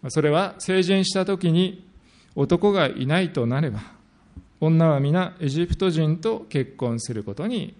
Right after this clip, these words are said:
なります。そのようにしてエジプト人と同化すれば、イスラエル民族は消滅し、エジプト人は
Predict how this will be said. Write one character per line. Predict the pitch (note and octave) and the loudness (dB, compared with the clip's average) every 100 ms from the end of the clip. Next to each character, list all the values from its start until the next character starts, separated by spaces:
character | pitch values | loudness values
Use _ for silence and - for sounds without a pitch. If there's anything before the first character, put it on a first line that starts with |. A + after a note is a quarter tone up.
| _ - | _ -8
な | G#2 | -8
り | G#2 | -6
ま | D2+ D#2+ | -10 -12
す。 | - - _ _ _ _ _ - - - - - _ _ _ _ _ _ _ _ _ _ _ _ - D3 | -14 -16 _ _ _ _ _ -20 -20 -20 -20 -20 _ _ _ _ _ _ _ _ _ _ _ _ -6 -4
そ | G3+ | 4
の | G#3+ | 6
よ | G3+ | 6
う | |
に | E3 | 4
し | - | 2
て | G#3 F3 | -2 0
エ | |
ジ | D3 E3 | 2 2
プ | F3 - | 0 0
ト | F3 | 0
人 | D3 D3 C3+ | 2 2 2
と | B2+ G3 | 2 0
同 | C#3 D#3 E3 | 2 2 2
化 | E3+ E3 | 0 -2
す | D#3 C#3+ | 0 -2
れ | C#3 | -2
ば、 | A2+ A#2 - _ - | -2 -10 -16 _ -6
イ | |
ス | - E3 | -2 4
ラ | D#3+ | 4
エ | D#3+ | 4
ル | D#3 | 2
民 | D3 D#3+ | 2 0
族 | B2+ A#2+ C#3+ | 0 -2 -2
は | E3+ F3 | -4 -4
消 | - D3+ D#3+ | -2 2 2
滅 | D#3+ D3+ C#3+ | 2 0 -2
し、 | C3+ C3+ A#2+ - _ _ _ _ _ _ | -4 -6 -8 -12 _ _ _ _ _ _
エ | C#3 | -2
ジ | B2 C3 | -2 -4
プ | - | 0
ト | D3 | 0
人 | B2+ A#2+ | 0 -2
は | D#3 G3 | -2 -4